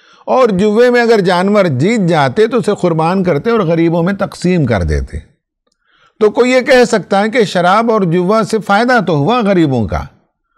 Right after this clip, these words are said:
तो कुरान ने कहा कि कुछ नफ़ा तो हो सकता है, लेकिन उसका गुनाह उसके नफ़ा पर भारी है। तो पहले तो इंटेलेक्चुअली ये समझाया गया कि शराब जो है एक स्पिरिचुअल इविल है, एक रूहानी बीमारी है,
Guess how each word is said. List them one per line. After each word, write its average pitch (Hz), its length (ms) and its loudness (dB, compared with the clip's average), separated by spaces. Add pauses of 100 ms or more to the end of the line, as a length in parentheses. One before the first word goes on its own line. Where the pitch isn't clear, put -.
(280)
तो 185 60 0
कुरान 175 340 0
ने 247 160 0
कहा 190 300 -2
कि 208 140 -4
कुछ 196 260 -4
नफ़ा 175 280 0
तो 208 120 -2
हो 180 120 0
सकता 165 340 -4
है, 139 100 0
लेकिन 175 300 -2
उसका 175 260 -2
गुनाह 170 540 0 (420)
उसके 180 280 -2
नफ़ा 220 280 0
पर 220 200 0
भारी 175 380 2
है। 85 160 0 (800)
तो 196 160 0
पहले 220 420 2
तो 247 200 0
इंटेलेक्चुअली 220 720 0
ये 233 160 2
समझाया 175 540 2
गया 156 440 0
कि 214 200 -2
शराब 180 640 0
जो 175 120 -2
है 180 320 0 (380)
एक 240 380 2
स्पिरिचुअल 247 640 -2 (120)
इविल 233 400 2
है, 87 260 -4 (920)
एक 196 200 2
रूहानी 214 540 2
बीमारी 208 540 2
है, 85 280 -4